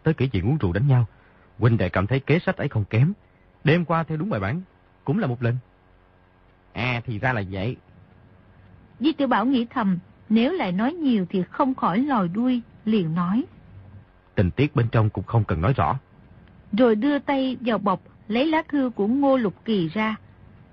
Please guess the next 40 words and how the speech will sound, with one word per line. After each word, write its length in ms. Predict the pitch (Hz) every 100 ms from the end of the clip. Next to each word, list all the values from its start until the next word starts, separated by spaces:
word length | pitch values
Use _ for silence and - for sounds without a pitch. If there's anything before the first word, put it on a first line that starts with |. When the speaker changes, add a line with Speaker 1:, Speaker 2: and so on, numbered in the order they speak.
| - -
Speaker 2:
Tiền 220 | - 247 208
lão 120 | 233
bản 360 | 233 180 226
đón 220 | 240 247 330
lấy, 320 | 294 269 381 -
trải 200 | - 180
ra 140 | 220 262
trên 220 | 262 233
bàn, 260 | 220 202 165 - - - -
cùng 260 | 254 196
mọi 180 | 190 180
người 260 | 208 208 165
đọc. 240 | 190 - - - - - -
Chỉ 140 | - 202
thấy 300 | 233 233 339
đầu 220 | 247 196
thư 260 | 156 240 226
viết: 320 | 196 247 339 - _ _ _ _ _ _ _ _ -
"Y 260 | 311 320
Hoàng 360 | 262 269 196 190
Nhân 220 | 262 269
huynh 260 | 247 294 262
tiên 200 | 294 277 -
sinh 240 | 302 262
đạo 200 | 220 165 175
giám. 300 | 202 214 285 415 - - - - - - -
Cuối 200 | 294 392
thư 240 | 302 269 247
thự 180 | 233 175
danh 380 | 190 247 247
là 180 | 233 185
Tuyết 320 | 156 - 349 -
Trung 240 | - 254 220
Thiết 280 | - 320 -
Cái 320 | 233 247 339 -
bốn 300 | 214 247 339 -
chữ." 300 | 226 170 254 - - - - - - - - -
Mọi 200 | 240 233
người 200 | 226 240
biết 260 | 208 339